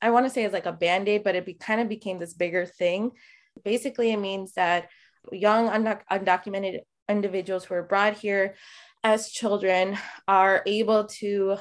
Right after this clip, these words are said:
legally work in the United States, and they're protected against deportation. Those are, like, the big two. You can work and you won't get deported.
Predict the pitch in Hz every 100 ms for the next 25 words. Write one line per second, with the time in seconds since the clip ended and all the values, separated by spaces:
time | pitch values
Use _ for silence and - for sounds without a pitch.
0 | - - 226 226 247 226 202 202 202 196
1 | 185 180 180 - - - 165 190 226 -
2 | _ _ _ - 196 190 190 190 185 185
3 | 185 202 190 196 190 180 165 165 - 156
4 | 156 156 156 160 - - 214 226 220 196
5 | 190 180 175 - - 175 185 196 262 302
6 | - 185 175 185 214 214 208 - -